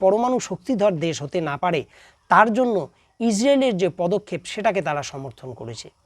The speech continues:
তো দর্শক, পশ্চিমা বিশ্বের আসল উদ্দেশ্যটা কী, সেটা ইতিমধ্যে আপনারা সবাই জেনে গেছেন।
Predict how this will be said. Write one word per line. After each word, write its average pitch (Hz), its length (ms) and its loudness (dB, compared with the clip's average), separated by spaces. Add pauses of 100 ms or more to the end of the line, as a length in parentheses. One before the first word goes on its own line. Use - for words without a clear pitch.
(920)
তো 277 60 6 (120)
দর্শক, 226 240 2 (120)
পশ্চিমা 277 380 0 (100)
বিশ্বের 226 280 -4 (160)
আসল 247 200 -4 (120)
উদ্দেশ্যটা 202 580 -2
কী, 233 100 -6 (400)
সেটা 185 260 -2 (400)
ইতিমধ্যে 202 480 2
আপনারা 151 320 -6
সবাই 147 260 -6
জেনে 127 240 -6
গেছেন। 120 220 -12